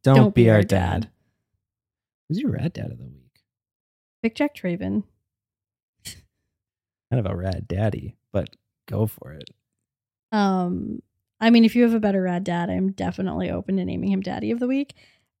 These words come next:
Speaker 2: But, 'cause, like, holy shit, Keanu Reeves is so attractive. <laughs> I really have not allowed myself to feel that because, like, my sister had the corner on him.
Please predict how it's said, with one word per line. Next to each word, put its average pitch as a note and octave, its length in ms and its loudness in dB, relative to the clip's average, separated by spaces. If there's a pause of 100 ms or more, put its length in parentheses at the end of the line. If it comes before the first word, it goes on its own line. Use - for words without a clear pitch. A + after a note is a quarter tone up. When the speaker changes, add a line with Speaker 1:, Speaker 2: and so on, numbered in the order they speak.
Speaker 2:
But, F#3 400 0 (320)
'cause, - 240 -4
like, A#3+ 120 2
holy C#4 500 -2
shit, - 460 -10
Keanu A#3 320 2
Reeves - 340 -6
is - 80 -16
so - 320 -2
attractive. - 760 -10 (240)
<laughs> - 1900 -10
I C#4 100 10
really B3+ 420 4
have F4+ 180 4
not A#3+ 180 4
allowed G#3 300 2
myself A3 340 2
to G#3+ 100 -4
feel F#3+ 360 -2
that C4 380 0 (100)
because, G3 680 -4 (420)
like, G3 160 -2 (280)
my G3+ 200 2
sister F#3+ 320 -2
had F#3 180 -4
the G#3 80 -6
corner G3 340 -2
on A#3 140 0
him. C4+ 240 0